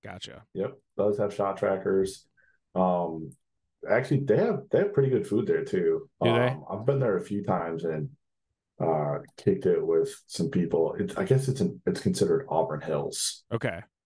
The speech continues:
Speaker 2: Yeah.
Speaker 1: Yeah, dude, we'll have to do that.
Speaker 2: So
Speaker 1: It's,
Speaker 2: it's a
Speaker 1: it's
Speaker 2: little
Speaker 1: fun.
Speaker 2: bit of a hike for you guys,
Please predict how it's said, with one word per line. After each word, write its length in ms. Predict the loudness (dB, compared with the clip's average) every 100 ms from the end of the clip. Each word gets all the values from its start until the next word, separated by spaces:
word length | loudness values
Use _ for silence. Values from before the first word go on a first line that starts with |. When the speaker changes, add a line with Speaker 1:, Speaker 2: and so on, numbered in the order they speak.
| _ _ _ _ _ _
Speaker 2:
Yeah. 300 | 0 0 -2 -8 _ _
Speaker 1:
Yeah, 160 | 2 4
dude, 180 | 2
we'll 120 | 0 -2
have 100 | -2
to 80 |
do 120 | -2 -2
that. 140 | 0
Speaker 2:
So 60 | -2
Speaker 1:
It's, 140 | -4
Speaker 2:
it's 120 | -8
a 40 | -6
Speaker 1:
it's 120 | -4
Speaker 2:
little 140 | -2 -2
Speaker 1:
fun. 100 | -4
Speaker 2:
bit 120 | -6
of 120 | -6
a 80 | -4
hike 280 | -2 -2 -2
for 120 | -2
you 160 | -2 0
guys, 400 | 0 0 -2